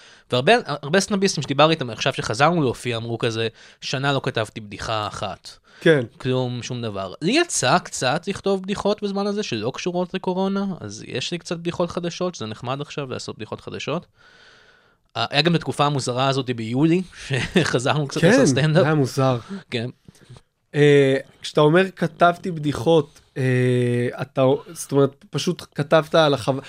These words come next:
Speaker 2: לא הרגשת שאתה מנותק מהסטנדאפ כי אין הופעות, ולכן
Speaker 1: כן,
Speaker 2: גם אתה
Speaker 1: הרגשתי מנותק, אבל כאילו,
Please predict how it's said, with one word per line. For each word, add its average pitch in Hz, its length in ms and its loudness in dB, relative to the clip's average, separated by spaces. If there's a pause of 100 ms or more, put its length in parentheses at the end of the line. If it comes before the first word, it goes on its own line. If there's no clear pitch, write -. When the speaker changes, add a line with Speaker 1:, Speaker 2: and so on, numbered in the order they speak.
(180)
Speaker 2:
לא 175 120 6
הרגשת 202 380 2
שאתה 147 280 -4
מנותק 131 600 0
מהסטנדאפ 160 520 2
כי 135 160 0
אין 139 80 2
הופעות, 143 540 0
ולכן 135 260 8
Speaker 1:
כן, 160 180 4
Speaker 2:
גם 160 100 4
אתה 139 60 4
Speaker 1:
הרגשתי 139 420 2
מנותק, 123 580 -2
אבל 120 200 -6
כאילו, 127 500 -2